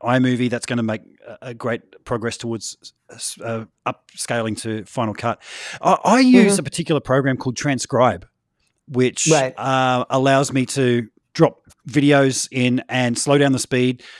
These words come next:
Speaker 1: knock it, the, the timing around by a frame or two if it needs to be. But
Speaker 2: Mm-hmm.
Speaker 1: one really cool feature with that is being able to loop things, and every time it loops, tell it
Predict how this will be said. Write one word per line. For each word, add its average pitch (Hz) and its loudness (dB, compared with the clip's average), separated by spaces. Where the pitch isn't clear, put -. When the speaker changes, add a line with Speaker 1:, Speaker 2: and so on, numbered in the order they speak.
Speaker 1:
knock 156 2
it, - 0
the, 151 4
the 151 0
timing 156 4
around 156 6
by 139 2
a 127 -12
frame 156 2
or 156 2
two 165 4
if 156 2
it 139 -6
needs 151 -2
to 143 -8
be. 160 2
But 170 0
Speaker 2:
Mm-hmm. 160 0
Speaker 1:
one 165 0
really 196 0
cool 185 0
feature 160 -2
with 127 0
that 143 2
is 117 -4
being 143 -2
able 170 0
to 185 -4
loop 147 0
things, 117 -10
and 131 0
every 151 0
time 160 0
it - -6
loops, 143 0
tell 147 -2
it - -4